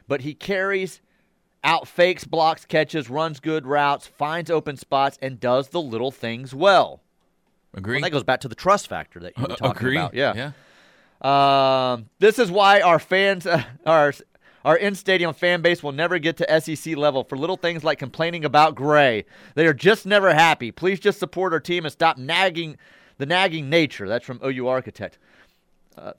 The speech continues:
Speaker 1: that goes on everywhere, though. I mean, that's,
Speaker 2: Listen.
Speaker 1: that's not, <laughs> that's not just an O U thing.
Speaker 2: You are one hundred percent correct. And as you know,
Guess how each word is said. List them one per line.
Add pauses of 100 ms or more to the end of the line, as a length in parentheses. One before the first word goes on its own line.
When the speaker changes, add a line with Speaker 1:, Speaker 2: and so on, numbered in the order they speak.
(160)
Speaker 1:
that
goes
on
everywhere,
though.
I
mean,
that's,
Speaker 2:
Listen.
Speaker 1:
that's
not, (100)
<laughs>
that's
not
just
an (100)
O (100)
U
thing. (720)
Speaker 2:
You
are
one
hundred
percent
correct.
And
as
you
know,